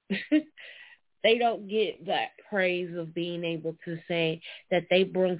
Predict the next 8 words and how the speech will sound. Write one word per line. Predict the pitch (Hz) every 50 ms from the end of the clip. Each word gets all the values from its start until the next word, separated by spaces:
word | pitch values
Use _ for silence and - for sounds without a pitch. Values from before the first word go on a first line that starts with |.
| - -
four | 185 185 196 190
women | 190 190 185 180 180 180 175 170
together, | - 180 170 - 175 170 170 165 165 165 160 160 170 170 170 - _ _ _ _ _ _ _ _ _ _ -
uh, | 180 185 180 165 -
in | - 190 185 180
a | 170 165 - -
positive | - 190 185 180 180 180 180 165 180 175 160 151
way. | 160 165 170 165 160 160 165 175 180 180 185